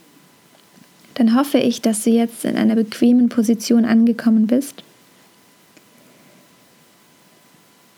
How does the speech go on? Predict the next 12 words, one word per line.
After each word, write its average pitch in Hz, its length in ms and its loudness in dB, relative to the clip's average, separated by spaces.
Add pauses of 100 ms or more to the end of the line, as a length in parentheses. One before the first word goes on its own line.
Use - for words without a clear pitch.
(240)
Und 233 100 2
dann 226 140 4
nimm 269 140 4
dir 277 100 2
jetzt 247 300 -2
zuallererst 240 800 0
mal 226 220 0
drei 233 340 0
ganz 233 440 -2
tiefe 285 440 0
Atemzüge 240 760 0
hier. 254 500 0